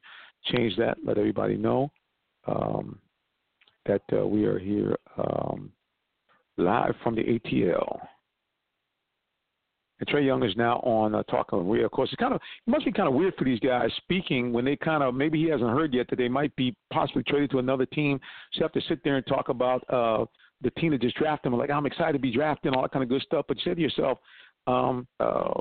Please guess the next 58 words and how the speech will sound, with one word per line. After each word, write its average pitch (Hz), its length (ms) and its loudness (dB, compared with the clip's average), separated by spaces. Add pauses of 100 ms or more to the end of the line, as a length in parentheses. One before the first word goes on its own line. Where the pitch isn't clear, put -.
(100)
he's 214 120 0
gonna 202 180 0
be 190 80 0
gone. 277 380 0
<laughs> - 280 -4 (800)
He's - 80 -8
not 208 80 0
gonna 185 80 0
be 190 100 0
with 202 160 0
Dallas. - 380 0
So 135 80 2
it's 131 100 -4
gotta 165 180 0
be 135 120 0
kinda 123 200 0
weird 123 280 2
for 113 80 0
those 113 180 2
guys 110 320 2 (380)
when 127 100 2
those 123 120 2
kind 117 120 0
of 110 80 -2
things 110 180 0
happen. 113 360 0
That's 117 240 0
what 120 100 0
makes 113 240 -2
the 131 80 0
N 113 80 -2
B 117 120 0
A 107 60 0
draft 113 360 0 (320)
and 135 80 0
all 180 80 0
these 147 140 -2
draft 120 280 0
shows 117 300 0
interesting. 110 580 -4 (480)
Uh, 110 200 0
sometimes 151 280 0
they 139 80 2
last 135 240 2
a - 40 2
little 131 40 2
bit - 140 -2
too 131 100 0
long, 127 280 2
but 110 80 0
this 135 140 -2
is - 40 -6
what 120 160 2
really 117 200 2
kinda 113 220 -2
makes 113 300 -2
them 107 200 -2 (520)
kinda 113 180 0